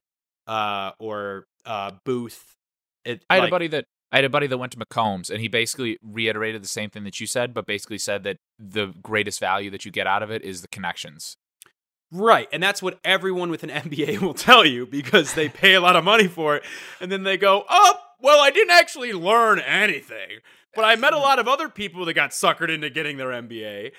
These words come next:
Speaker 1: and then they're all in this little cult together of, like, "One of us, one of us." And you're like, "Why should I get it?" And you're like, "One of us, because
Speaker 2: Some
Speaker 1: it's work,
Speaker 2: we
Speaker 1: 'cause
Speaker 2: want
Speaker 1: we
Speaker 2: more
Speaker 1: co-,
Speaker 2: people in debt. I don't
Speaker 1: connections,
Speaker 2: wanna be in
Speaker 1: because you're, like, connected." Yeah, it is the biggest, and, and don't get me wrong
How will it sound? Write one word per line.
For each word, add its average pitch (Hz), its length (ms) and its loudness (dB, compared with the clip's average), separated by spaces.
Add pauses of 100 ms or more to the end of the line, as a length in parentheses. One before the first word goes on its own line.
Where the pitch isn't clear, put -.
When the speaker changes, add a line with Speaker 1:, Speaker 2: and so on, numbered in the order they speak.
(260)
Speaker 1:
and 160 160 -2
then 185 140 0
they're 175 160 -2
all 185 180 0
in 180 80 -6
this 175 160 -10
little 170 140 -12
cult 170 320 -6
together 151 320 -8
of, 139 100 -16
like, 131 240 -8 (240)
"One 160 380 -6
of 151 260 -2
us, 160 320 -2 (160)
one 156 320 -6
of 147 180 -6
us." 165 200 -4
And - 60 -14
you're 156 80 -10
like, 147 80 -16
"Why 202 160 -4
should 208 180 -8
I - 20 -6
get 214 180 -8
it?" 180 100 -4
And 147 60 -14
you're 156 120 -10
like, 139 180 -8 (760)
"One 165 380 2
of 151 280 -8
us, 160 240 -4 (140)
because 170 360 0
Speaker 2:
Some 165 80 -6
Speaker 1:
it's 156 120 -16
work, 160 260 -4
Speaker 2:
we 139 80 4
Speaker 1:
'cause 147 80 2
Speaker 2:
want 151 160 4
Speaker 1:
we - 60 2
Speaker 2:
more 151 100 2
Speaker 1:
co-, - 60 -4
Speaker 2:
people 147 260 -4
in 147 60 -2
debt. 208 120 4
I 139 140 6
don't 139 100 0
Speaker 1:
connections, 147 320 0
Speaker 2:
wanna 147 140 -4
be 139 160 0
in - 60 0
Speaker 1:
because 170 200 -2
you're, 170 100 -4
like, 165 180 -8
connected." 139 340 -12
Yeah, 139 180 -4 (240)
it 190 160 2
is 180 280 -2
the 170 100 -6
biggest, 185 440 -6 (200)
and, 196 160 -4
and 190 200 -10
don't 220 140 -6
get 208 100 -10
me 196 80 -6
wrong 135 220 -4